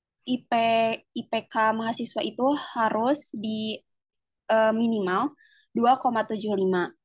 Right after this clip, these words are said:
Eh, apabila, eh, misal, eh, saya mendapatkan I P K di bawah itu atau pas segitu, eh, dalam beberapa semester ke depan, apakah K I P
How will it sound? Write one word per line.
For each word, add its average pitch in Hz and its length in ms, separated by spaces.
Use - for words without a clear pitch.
Eh, 226 320
apabila, 220 880
eh, 226 160
misal, 247 640
eh, 226 800
saya 214 480
mendapatkan 262 960
I 226 160
P 226 160
K 214 240
di 214 80
bawah 220 320
itu 226 320
atau 226 640
pas 240 160
segitu, 233 640
eh, 233 80
dalam 226 480
beberapa 220 480
semester 233 400
ke - 160
depan, 220 320
apakah 254 400
K 254 160
I - 80
P - 80